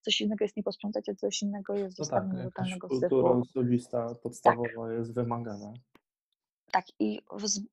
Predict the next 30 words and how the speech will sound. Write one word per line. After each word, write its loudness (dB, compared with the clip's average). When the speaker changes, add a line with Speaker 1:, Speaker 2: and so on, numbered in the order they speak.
Speaker 1:
klienci 0
z -4
Bookingu -4
to -10
są -10
właśnie, 0
że 0
tak -8
powiem, -8
ci, -6
ci -10
większej, -2
większe -4
grono -10
jest -16
tych -12
właśnie -8
gorszych, -8
gdzie -10
Speaker 2:
Mhm. -10
Speaker 1:
oczywiście 0
z -10
problemami -6
różnymi -10
się -12
stykamy, -4
bo 0
przyjeżdżają 2
osoby, -4
które -8